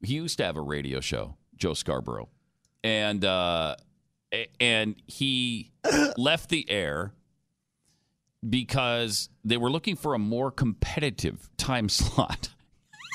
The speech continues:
I think he was on in mornings, which is the most competitive time slot on radio, and they went to middays, but they, they were looking for a more competitive time slot.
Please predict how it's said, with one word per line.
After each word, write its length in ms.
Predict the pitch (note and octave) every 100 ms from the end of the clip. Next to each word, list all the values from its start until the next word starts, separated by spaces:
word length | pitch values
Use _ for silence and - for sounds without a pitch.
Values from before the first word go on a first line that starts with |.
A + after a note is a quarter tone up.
| B5
I 100 | - - -
think 200 | F#4+ G#4
he 100 | F#4
was 160 | A#3+
on 200 | G#3 F#3+
in 80 | D#3+
mornings, 560 | D3+ E3+ C#3+ G2 A2 - - -
which 200 | G3+ F3+
is 160 | F#3 C#3
the 180 | A#3+ A3+
most 320 | F#3+ A3 -
competitive 640 | E3 - - G#3 D3+ A2
time 260 | - G2 D#2+
slot 300 | - D#2+ D2+
on 160 | G2
radio, 400 | B2+ C#3+ F2 G1+ - - _ -
and 120 | C3+
they 60 |
went 200 | C#3+ D#3
to 80 | C#3+
middays, 680 | C3 F3+ C3+ F2 - - - _ _
but 160 | C3+ C#3
they, 240 | C3+ G2+ - A2
they 160 | B2
were 160 | A#2 A#2+
looking 260 | C#3 C3
for 140 | G2+ G2
a 40 |
more 220 | E2+ D#2+
competitive 540 | - D#2 D#2 C#2 B1+ -
time 240 | C2+ G#1+
slot. 300 | - G1+ G1+